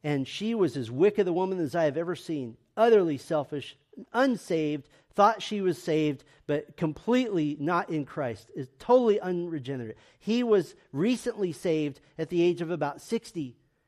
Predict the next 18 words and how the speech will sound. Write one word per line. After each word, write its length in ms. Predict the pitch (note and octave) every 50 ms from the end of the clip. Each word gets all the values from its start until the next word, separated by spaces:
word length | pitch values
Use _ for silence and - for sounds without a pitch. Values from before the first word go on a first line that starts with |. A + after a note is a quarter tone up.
| _ _ _ _ _ _ -
and 120 | D#3+ D#3 D3+
didn't 180 | G#3 G#3+ A3
know 100 | G#3+ G#3
what 180 | F#3 F#3+ F3+ -
to 60 | E3
do. 200 | D3+ G#3 C4+ C4
He 140 | G#3+ G3 F3
could 120 | D3 E3+
do 120 | F3 A3 G3+
nothing 380 | F#3+ A3+ A3+ A3 A#3+ A3+ G#3+
to 60 | G#3+
please 400 | - - - A#3+ B3 B3+ B3+ F#3
her. 260 | - G#3 F#3+ E3+ D3 - - _ _
Nothing 420 | - F#3 G#3 A#3+ A#3 - A#3+ A#3 A#3
was 160 | A3+ F#3+ F3
ever 220 | G#3+ G#3+ G3+ G3+
good 220 | D#3+ F3+ A#3 B3+ G#3+
enough. 360 | A#3 G3+ F3 C3+ - -